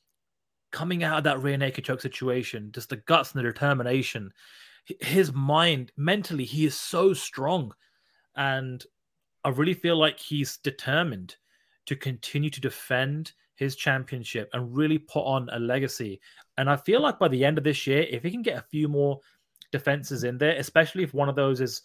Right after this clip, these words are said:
against Max Holloway one more time, and he can, you know, really close that chapter for good this time around, I think then he'll be in the conversation for one of the greatest featherweights of all time, because this run he's on is absolutely phenomenal.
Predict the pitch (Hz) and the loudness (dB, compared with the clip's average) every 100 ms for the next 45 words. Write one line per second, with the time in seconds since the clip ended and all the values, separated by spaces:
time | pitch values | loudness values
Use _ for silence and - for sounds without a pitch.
0 | - - _ _ _ 135 117 131 139 - | -18 -20 _ _ _ -8 0 0 0 -2
1 | 131 - 131 127 135 127 123 135 135 131 | -2 0 0 2 4 4 2 2 -2 0
2 | 123 127 160 - _ - 131 135 127 127 | -2 -2 -4 -10 _ -8 -2 0 -2 -8
3 | 120 - _ - 127 120 117 143 139 131 | -8 -16 _ -8 -4 -4 0 2 4 2
4 | 123 - _ - 143 139 123 123 120 - | -2 -8 _ -2 2 2 2 0 -4 -4
5 | 123 - 143 147 - 131 123 160 190 - | -4 -2 0 0 0 -4 2 2 2 -4
6 | - 143 180 180 185 196 226 254 _ _ | -6 -2 0 2 2 2 0 -4 _ _
7 | _ - - 156 190 170 127 170 156 156 | _ -8 0 4 4 0 4 4 6 4
8 | 139 139 131 143 127 113 127 123 113 98 | 4 0 0 -4 -6 0 0 0 -4 -12
9 | - _ _ _ _ - 131 135 131 127 | -18 _ _ _ _ -4 2 2 2 0
10 | 127 135 127 - 127 123 123 - 117 113 | 2 0 -2 0 2 2 0 -4 -6 -6
11 | - 120 101 101 _ 127 - 131 110 - | -6 -6 -8 -10 _ -6 -2 -2 -4 -2
12 | 160 - 120 139 151 139 123 131 110 110 | -2 0 0 2 4 2 2 0 -2 -6
13 | 120 135 - 120 120 113 117 117 104 92 | -4 -4 -4 -6 -6 -6 -2 -2 -2 -6